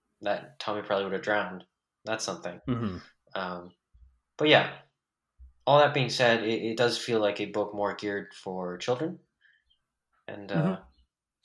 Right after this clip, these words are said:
Speaker 1: I guess if I had children, I, I, I'd say, "Hey, you should read this." But, uh, if you're not a child,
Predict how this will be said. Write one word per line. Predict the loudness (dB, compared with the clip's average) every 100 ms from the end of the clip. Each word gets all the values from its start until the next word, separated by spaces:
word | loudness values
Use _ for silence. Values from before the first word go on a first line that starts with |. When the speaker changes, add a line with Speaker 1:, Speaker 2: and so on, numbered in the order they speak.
| _ _ -18 -12
Speaker 1:
I |
guess | -8 -8
if | -6
I |
had | -4 -4
children, | -4 -6 -6 -8 -10 -10 -10
I, | -8
I, | -8 -8
I'd | -10
say, | -8 -8
"Hey, | -6 -8
you | -6
should | -10 -10
read | -8
this." | -8 -8 -10 -12 _ _ _ _ _ _ _ _
But, | -10 -8
uh, | -6 -8 -12 _ -18
if | -6
you're | 2
not | 4 4
a | 0
child, | -2 -2 -8